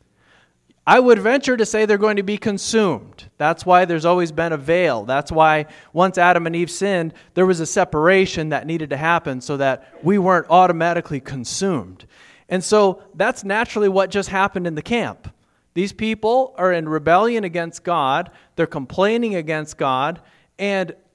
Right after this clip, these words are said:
the, on the outskirts of the camp,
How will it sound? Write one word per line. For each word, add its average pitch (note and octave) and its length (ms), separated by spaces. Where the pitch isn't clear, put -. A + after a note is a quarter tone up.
the, F3 260
on G#3 200
the G3+ 140
outskirts A3 680
of E3+ 140
the D#3+ 80
camp, F#3 760